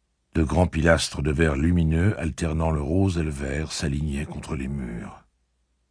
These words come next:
Le rose était de la même nuance que celui de Blaine.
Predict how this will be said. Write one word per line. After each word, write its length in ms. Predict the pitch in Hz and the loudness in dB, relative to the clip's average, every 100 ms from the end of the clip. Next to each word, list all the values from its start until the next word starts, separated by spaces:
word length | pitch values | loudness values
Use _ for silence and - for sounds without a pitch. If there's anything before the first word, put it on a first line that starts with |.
| _ _ | _ _
Le 140 | 78 76 | 0 4
rose 500 | 78 113 117 113 - | 6 8 8 4 -4
était 240 | 82 - 80 | -6 -4 -2
de 100 | 78 | -2
la 120 | 76 | 0
même 260 | 78 101 | 2 2
nuance 420 | 92 95 107 107 - | 2 2 2 0 -4
que 100 | 87 | -6
celui 320 | - 80 65 | -4 -4 -4
de 80 | 58 | -8
Blaine. 600 | - 62 - 65 64 | -10 -10 -10 -12 -14